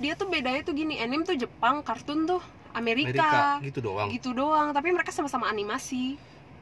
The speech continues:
Speaker 2: Intinya sebenarnya yang mau mereka tayangkan tuh hanya animasi dan
Speaker 1: Animasi.
Speaker 2: marketnya untuk anak-anak gitu.
Speaker 1: Anak-anak, iya. Tapi anime kan sekarang udah nggak semuanya buat anak-anak.
Speaker 2: Iya, makanya. Asalnya itu
Speaker 1: Iya.
Speaker 2: agak membingungkan buat aku. Ketika kita ngomongin kartun tiba-tiba ngelebar ke anime,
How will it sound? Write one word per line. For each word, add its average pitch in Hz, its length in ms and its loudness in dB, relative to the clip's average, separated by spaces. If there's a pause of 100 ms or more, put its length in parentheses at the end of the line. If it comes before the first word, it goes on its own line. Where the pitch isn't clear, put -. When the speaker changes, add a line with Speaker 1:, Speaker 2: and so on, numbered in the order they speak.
(500)
Speaker 2:
Intinya 180 320 4
sebenarnya 262 320 6
yang 226 80 6
mau 190 80 6
mereka 180 320 2
tayangkan 175 320 2
tuh - 160 -4
hanya 175 160 6
animasi 165 560 4
dan 233 160 6
Speaker 1:
Animasi. 262 160 -4
Speaker 2:
marketnya 190 640 2
untuk 180 240 2
anak-anak 180 480 4
gitu. 285 240 2
Speaker 1:
Anak-anak, - 80 -8
iya. 240 320 -2
Tapi 330 480 -2
anime 285 240 -2
kan 330 160 -4
sekarang 311 240 -2
udah 254 160 0
nggak 226 240 0
semuanya 233 960 -4
buat 220 240 -8
anak-anak. 226 400 -10 (240)
Speaker 2:
Iya, 107 160 -4
makanya. 123 360 -4 (200)
Asalnya 226 320 4
itu 277 80 2
Speaker 1:
Iya. - 80 0 (240)
Speaker 2:
agak 190 320 4
membingungkan 202 480 6
buat 156 160 6
aku. 143 320 2 (560)
Ketika 180 320 2
kita 185 160 2
ngomongin 180 320 8
kartun 175 320 6
tiba-tiba 170 400 4
ngelebar 156 320 6
ke - 160 0
anime, 123 480 0